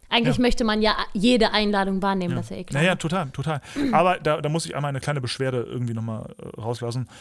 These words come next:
Speaker 2: Ähm, viele Firmen, inklusive Stage und so weiter, machen's jetzt, die machen so viel digital und so weiter.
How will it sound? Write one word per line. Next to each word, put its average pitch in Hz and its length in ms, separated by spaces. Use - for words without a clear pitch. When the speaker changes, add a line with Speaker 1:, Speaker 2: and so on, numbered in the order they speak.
Speaker 2:
Ähm, 117 400
viele 202 260
Firmen, 160 320
inklusive 143 360
Stage 139 340
und 127 60
so 127 100
weiter, 123 220
machen's 135 240
jetzt, 123 200
die 139 80
machen 131 220
so 127 260
viel 165 380
digital 107 580
und 131 120
so 123 140
weiter. 127 280